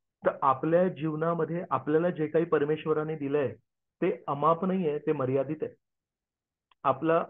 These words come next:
आयुष्य मर्यादित आहे, आपली तब्येत मर्यादित आहे, आपले पैसे मर्यादित आहेत, आपला वेळ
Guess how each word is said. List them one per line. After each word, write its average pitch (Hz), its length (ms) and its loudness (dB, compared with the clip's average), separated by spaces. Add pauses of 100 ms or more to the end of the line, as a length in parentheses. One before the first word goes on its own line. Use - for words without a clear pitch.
आयुष्य 165 600 2
मर्यादित 139 440 0
आहे, 139 100 0
आपली 135 220 -2 (100)
तब्येत 156 440 2 (140)
मर्यादित 147 460 0
आहे, 151 40 4
आपले 131 280 0
पैसे 165 460 2
मर्यादित 151 480 -2
आहेत, 135 120 -2 (560)
आपला - 280 2
वेळ 196 580 8